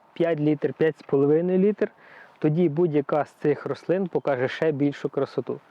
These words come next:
Тому що чим більша коренева система, відповідно, тим і більша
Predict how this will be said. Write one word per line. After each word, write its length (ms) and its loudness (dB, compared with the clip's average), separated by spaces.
Тому 240 0
що 200 -4
чим 280 0
більша 300 0
коренева 480 0
система, 580 -4
відповідно, 540 0
тим 260 -2
і 80 -2
більша 460 -2